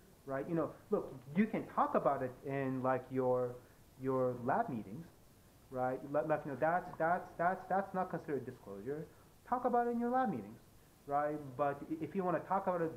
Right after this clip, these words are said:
beyond that, you know, if you wanna talk, you know, give, give, you know, if you wanna go give, give a talk, you know, some, you know, at another i-, i-, institution, you know, then, then you should think about it.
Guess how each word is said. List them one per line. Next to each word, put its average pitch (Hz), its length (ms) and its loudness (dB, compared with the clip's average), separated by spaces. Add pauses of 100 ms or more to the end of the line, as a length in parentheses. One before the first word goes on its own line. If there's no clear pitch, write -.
(120)
beyond 160 380 0
that, 123 260 0
you 123 60 -6
know, 123 80 0
if 120 120 -4
you 143 100 -4
wanna 135 260 0
talk, 151 240 4
you 135 60 -2
know, 127 160 2 (100)
give, 151 200 0 (360)
give, 160 100 0 (400)
you 139 60 -6
know, 135 80 -4
if 127 120 -4
you 147 80 -2
wanna 139 200 0
go 139 400 2 (640)
give, 143 240 0 (520)
give 147 140 -2
a 131 80 0
talk, 151 480 0 (500)
you 139 100 -4
know, 135 480 2 (480)
some, 147 360 0
you 151 120 -2
know, 135 160 2
at 135 260 0
another 135 420 0
i-, 147 60 -6
i-, 165 280 -6
institution, 139 680 -6 (420)
you 156 80 -2
know, 151 380 0 (260)
then, 185 380 0 (120)
then 180 160 0
you 175 160 -4
should 175 180 -4 (200)
think 220 160 -4
about 135 220 0
it. 120 80 -2